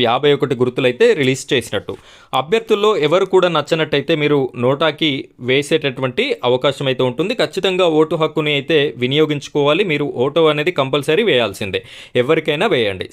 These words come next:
సర్పంచ్ గుర్తులు ఒకసారి మనం క్లియర్గా చూసుకున్నట్టయితే ముప్పై సింబల్స్ ఏంటి అంటే ఉంగరం గుర్తు,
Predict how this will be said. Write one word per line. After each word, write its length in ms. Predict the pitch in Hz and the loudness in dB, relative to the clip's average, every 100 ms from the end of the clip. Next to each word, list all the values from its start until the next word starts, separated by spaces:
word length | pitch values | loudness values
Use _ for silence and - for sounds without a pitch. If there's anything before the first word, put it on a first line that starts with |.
| - | -4
సర్పంచ్ 380 | 165 - 233 233 190 | -4 0 -2 0 2
గుర్తులు 260 | 185 202 185 | 2 2 0
ఒకసారి 380 | - 170 160 160 | 0 0 0 -2
మనం 140 | 165 156 | -4 -4
క్లియర్గా 420 | 151 160 190 185 180 | -2 2 2 2 0
చూసుకున్నట్టయితే 680 | 156 151 160 147 160 - 214 165 | -4 -4 -4 -2 -2 0 0 0
ముప్పై 240 | 151 175 170 | 0 0 0
సింబల్స్ 360 | 156 156 156 - 123 | 0 0 -2 -4 -2
ఏంటి 240 | 143 151 160 139 | -2 0 -2 0
అంటే 180 | 180 165 151 - - - - 160 | 0 0 -2 -10 -20 -8 -2 2
ఉంగరం 280 | 208 208 190 | 2 2 2
గుర్తు, 240 | 180 208 | 4 4